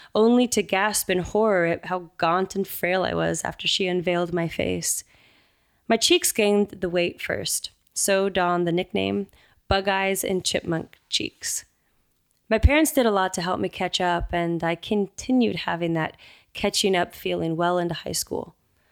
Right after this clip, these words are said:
I learned quickly there are two kinds of people in the world, winners and losers. I heard sports was supposed to bond people, but I just didn't see that happening,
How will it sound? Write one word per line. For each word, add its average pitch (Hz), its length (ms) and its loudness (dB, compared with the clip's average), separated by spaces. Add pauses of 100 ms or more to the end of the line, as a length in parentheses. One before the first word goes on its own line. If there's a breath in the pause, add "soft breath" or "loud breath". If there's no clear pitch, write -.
(360 soft breath)
I 220 80 2
learned 285 260 4
quickly 254 360 0
there 196 200 2
are 190 60 0
two 262 260 0
kinds 233 400 0
of - 80 -14
people 170 320 -2
in 170 100 -2
the 165 80 -4
world, 160 320 -6 (580)
winners 214 540 0 (320)
and 196 140 0
losers. - 560 -2 (840)
I 214 80 -2
heard 262 240 0
sports 254 360 0
was 214 100 0
supposed - 360 -2
to 180 180 -4 (160)
bond 214 340 0
people, 180 320 -4
but 175 260 -2 (520 loud breath)
I 208 80 2
just 233 200 -2
didn't 226 220 0
see - 200 0
that 185 180 -2
happening, 170 560 -4